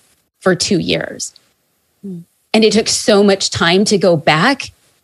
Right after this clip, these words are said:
Speaker 1: and tell myself what was true, is that if I am one tiny percent better every day and one tiny one percent more cognizant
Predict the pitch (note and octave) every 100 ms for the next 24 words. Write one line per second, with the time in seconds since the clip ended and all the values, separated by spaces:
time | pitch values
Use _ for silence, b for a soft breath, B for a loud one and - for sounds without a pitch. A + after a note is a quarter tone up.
0 | _ _ A3 G#3+ - G3+ F#3+ F3+ F3 E3
1 | F#3 - E3+ - - - G#3+ - _ _
2 | _ _ _ _ _ G3+ F#3+ F#3+ G3 -
3 | G3 G#3+ - F3+ D#3+ D#3+ - _ - G3+
4 | G3+ - G3+ A3+ B3+ B3 A3+ - F#3 E3
5 | - E3+ D3+ - - F3 E3+ F3+ E3 D3+
6 | D3+ B3+ A#3+ _ _ _ _ _ _ _
7 | _ _ _ _ _ b G#3+ G#3 G#3 -
8 | - A#3 B3+ C4+ - F#3 G3+ G#3 G#3 A3
9 | A3 - G#3 F#3 F#3 F3 - G3 F#3 G#3+
10 | A3 B3 C4